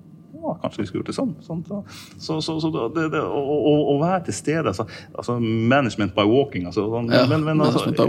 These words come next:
Speaker 2: walking,
Speaker 1: ja,
Speaker 2: right.
Speaker 1: så å være, og, og tror jeg også er veldig sånn behagelig, tror jeg da, for, for min, mitt personale, at jeg bestandig er til stede. At, eh, er det noe, skjer det noe, så, så, så, så,
Speaker 2: Ja.
Speaker 1: så løser vi det opp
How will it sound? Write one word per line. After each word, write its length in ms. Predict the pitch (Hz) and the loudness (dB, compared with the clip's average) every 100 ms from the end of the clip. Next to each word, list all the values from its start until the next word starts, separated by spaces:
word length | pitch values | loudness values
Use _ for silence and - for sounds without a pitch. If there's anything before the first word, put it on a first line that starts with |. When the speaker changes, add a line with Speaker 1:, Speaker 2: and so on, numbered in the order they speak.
| - | 2
Speaker 2:
walking, 260 | - - 165 | 0 -2 0
Speaker 1:
ja, 100 | 185 | 0
Speaker 2:
right. 80 | - | 0
Speaker 1:
så 120 | 170 175 | -2 -4
å 400 | 185 165 160 160 | -6 -6 -2 0
være, 320 | 170 196 123 | 2 2 0
og, 260 | 104 147 - | 0 0 0
og 120 | 139 - | -4 -4
tror 140 | 175 | -2
jeg 60 | 156 | -2
også 80 | 180 | 0
er 60 | 233 | 0
veldig 100 | 160 | 2
sånn 140 | 117 | 0
behagelig, 540 | 104 - 135 101 92 90 - - - - - - - | 0 2 2 2 -2 -4 -8 -20 -20 -20 -20 -14 2
tror 160 | 139 120 | 4 6
jeg 200 | 104 95 | 6 4
da, 20 | 80 | 0
for, 160 | 101 | -2
for 120 | 98 101 | 0 0
min, 120 | 98 80 | 0 -2
mitt 160 | 104 - | -2 -2
personale, 420 | 95 160 107 - - - - | 0 2 2 -2 -8 -20 -18
at 120 | - | -6
jeg 120 | 117 110 | -4 -2
bestandig 240 | 127 - | -2 -2
er 80 | - | -4
til 80 | - | -6
stede. 320 | 156 156 - - | -8 -8 -14 -14
At, 160 | - 117 | -12 -4
eh, 200 | 117 120 | -2 0
er 160 | - 151 | 2 0
det 40 | 143 | 0
noe, 120 | 120 | -6
skjer 320 | - - 202 | -6 -4 -2
det 80 | 107 | -2
noe, 120 | 92 | -6
så, 80 | - - | -10 -8
så, 160 | - 151 | -6 -4
så, 220 | 143 165 165 | -4 -4 -4
så, 160 | - | 0
Speaker 2:
Ja. 80 | - | 0
Speaker 1:
så 120 | 170 | 2
løser 280 | 151 190 - | 0 0 -2
vi 40 | |
det 80 | - | -4
opp 200 | - - | -6 -12